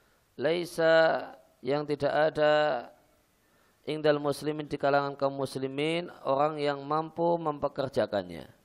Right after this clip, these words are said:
orang yang mampu melakukannya. Ya, maka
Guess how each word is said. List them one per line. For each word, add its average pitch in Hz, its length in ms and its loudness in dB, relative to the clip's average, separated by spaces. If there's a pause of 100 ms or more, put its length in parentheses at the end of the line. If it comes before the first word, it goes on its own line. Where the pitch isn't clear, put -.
(920)
orang 139 140 0 (100)
yang 147 80 -6
mampu 139 320 -4
melakukannya. 131 880 -4 (1600)
Ya, - 240 -14
maka - 240 -14